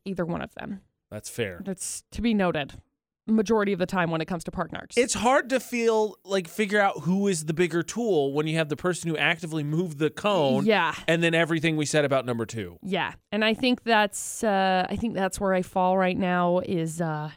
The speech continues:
Speaker 1: in a, in a conflicting zone.
Speaker 2: It's tough.
Speaker 1: But I would say,
Speaker 2: Toss-up.
Speaker 1: I would say probably Parker number two. Yeah.
Speaker 2: I'm kinda leaning that way too, 'cause the audacity to just be like,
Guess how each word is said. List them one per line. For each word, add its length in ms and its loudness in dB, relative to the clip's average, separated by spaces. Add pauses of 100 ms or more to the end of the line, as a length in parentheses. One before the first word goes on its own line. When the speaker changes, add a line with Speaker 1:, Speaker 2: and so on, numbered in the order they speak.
(100)
Speaker 1:
in 80 -8
a, 160 -8 (580)
in 100 -6
a 40 -4
conflicting 720 0
zone. 600 2 (180)
Speaker 2:
It's 80 -18
tough. 340 -6
Speaker 1:
But 120 4
I 100 6
would 180 2
say, 440 2
Speaker 2:
Toss-up. 160 -6 (240)
Speaker 1:
I 120 2
would 160 0
say 220 0
probably 640 -2
Parker 680 -2
number 1000 -2 (1300)
two. 600 2 (760)
Yeah. 320 -8
Speaker 2:
I'm 160 2
kinda 240 2
leaning 260 2
that 140 2
way 140 0
too, 240 -2
'cause 160 -4
the 140 0
audacity 680 2
to 140 -2
just 220 -2
be 100 2
like, 260 0